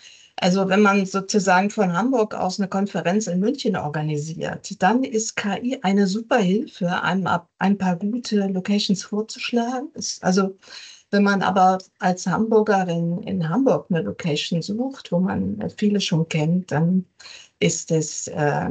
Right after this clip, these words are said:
also dann muss man auch erklären, dass K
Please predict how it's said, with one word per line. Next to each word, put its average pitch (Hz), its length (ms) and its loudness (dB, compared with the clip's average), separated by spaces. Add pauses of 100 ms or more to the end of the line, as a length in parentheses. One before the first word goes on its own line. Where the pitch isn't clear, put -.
(140)
also 190 360 2 (240)
dann 175 460 0 (720)
muss - 260 -4
man 175 160 2
auch 170 100 0
erklären, 160 520 -2
dass 156 220 -4
K 143 180 -2